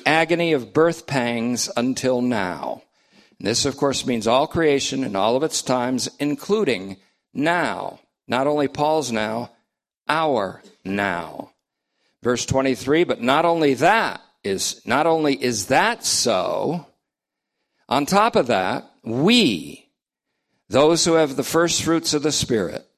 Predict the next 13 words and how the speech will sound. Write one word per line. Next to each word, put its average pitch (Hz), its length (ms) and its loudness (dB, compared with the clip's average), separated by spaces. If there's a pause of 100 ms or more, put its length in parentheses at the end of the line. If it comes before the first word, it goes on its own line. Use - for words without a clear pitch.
(200)
that's 110 260 -4
you 110 160 2
and 139 140 0
me, 90 340 -4 (460)
that's - 240 -2
the 123 300 0
best 135 440 -2
definition 139 540 0
I 123 160 -2
know 120 260 -2
for 107 200 -2
the 110 120 -4
church, - 680 -4